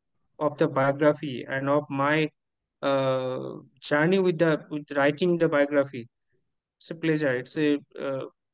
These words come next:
I mean, rare chance for me I got, and then I could, uh, uh, share all the details that I had with me, and I, I mean, it was a good chance. So all these things mattered. Uh,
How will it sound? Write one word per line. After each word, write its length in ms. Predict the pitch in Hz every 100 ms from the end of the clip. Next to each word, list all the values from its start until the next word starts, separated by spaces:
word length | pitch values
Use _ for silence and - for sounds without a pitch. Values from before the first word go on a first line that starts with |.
| -
I 80 |
mean, 180 | 135 135 131
rare 220 | 151 170
chance 300 | 165 165 160
for 220 | - 156
me 340 | 156 170 175 -
I 140 | 151
got, 380 | 143 143 165 175
and 220 | 170 156 147
then 340 | 151 147 143 _
I 200 | 151 139 135
could, 160 | 139 147 - -
uh, 300 | 147 131 123 - _ _ _ _ -
uh, 440 | 139 131 131 127
share 360 | 117 - 165 160
all 120 | 147
the 140 | 151
details 460 | 147 143 147 135 -
that 220 | 147 143
I 100 | 143
had 320 | 127 131 127 127
with 160 | 127 127 -
me, 260 | 127 123
and 220 | 127 127
I, 120 | 127 123 _ 143
I 80 |
mean, 200 | 131 127 123 _ _ _ _ _ _ _ _
it 120 | -
was 160 | 170 156
a 100 | 143 143 -
good 200 | 160 156
chance. 300 | 143 107 -
So 260 | 170 165
all 200 | - 190
these 180 | 202 208
things 320 | - 196 196 165
mattered. 420 | 139 139 165 165 - _ -
Uh, 340 | 147 139 139